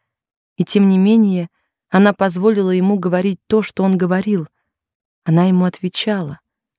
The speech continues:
Что же ей теперь делать? Вплоть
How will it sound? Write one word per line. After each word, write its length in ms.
Что 300
же 120
ей 160
теперь 400
делать? 580
Вплоть 600